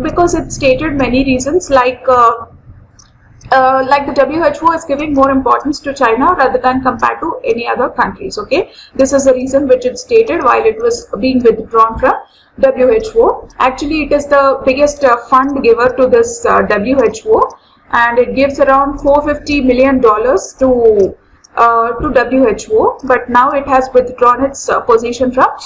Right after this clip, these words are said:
W H O. Try to remember this. And the twelfth question is, which Indian state celebrated the right to Dinotsavam, Farmers' Day, to mark the seventy-first birth anniversary of Mister Y S Rajashekar Reddy? He's late, okay?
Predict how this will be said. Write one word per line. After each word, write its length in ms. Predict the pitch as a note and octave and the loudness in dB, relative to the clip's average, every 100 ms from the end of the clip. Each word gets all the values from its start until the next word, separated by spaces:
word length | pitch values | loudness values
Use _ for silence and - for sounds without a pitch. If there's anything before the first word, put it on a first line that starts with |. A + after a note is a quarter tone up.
| - - - | -12 -8 -2
W 260 | A#3 A3 G3+ | 2 2 0
H 100 | - | -2
O. 120 | - | -4
Try 160 | A#3+ A#3 | 0 0
to 80 | A3+ | 0
remember 360 | G3+ F#3+ - | 0 -2 -2
this. 360 | - G#4 A4+ - _ _ _ - | 0 -2 -4 -10 _ _ _ -2
And 140 | D4 | -2
the 40 | D4+ | 0
twelfth 240 | E4+ F4 - | 0 0 -2
question 300 | D#4+ E4+ F4+ | -2 -4 -6
is, 160 | F#4 | -2
which 200 | F4+ F#4+ | -2 2
Indian 280 | F#4 D#4 D#4 | 0 0 -2
state 320 | - D4 D4 | -2 -2 0
celebrated 560 | D4 C4 B3+ C4 D4 C4 | 2 2 2 0 0 0
the 120 | C4 | 2
right 280 | A3+ A#3 - | 2 0 0
to 80 | G4 | 0
Dinotsavam, 720 | E4+ C4 B3+ C4+ A#3 G#3 - | 2 0 0 0 0 0 2
Farmers' 380 | B3+ C4 D4+ | 2 0 -4
Day, 280 | - A#3 B3+ | 0 2 2
to 100 | - | -2
mark 360 | A#3 A#3 C4 - | 0 2 2 -4
the 60 | D#4+ | -6
seventy-first 880 | C#4+ B3 C4 D4+ D#4 - D#4 - | -4 0 0 0 -2 0 -2 -2
birth 300 | A#3 B3+ D4 | 0 0 2
anniversary 680 | C#4+ A#3 A#3+ A#3+ - B3+ C4 | 0 0 -2 -2 -2 -2 2
of 160 | C#4+ - | 0 0
Mister 240 | C#4 C4 | -2 0
Y 180 | A#3+ A3 | 2 4
S 160 | B3+ - | 2 2
Rajashekar 560 | C4+ G#3 - - B3 | -4 -4 -6 -4 -4
Reddy? 280 | G#3 - - A3 | -4 -4 -4 -6
He's 180 | - | -6
late, 360 | G#3+ A3+ F#3 - - | 0 0 0 -4 -10
okay? 320 | A3 B3+ - | -2 -2 -2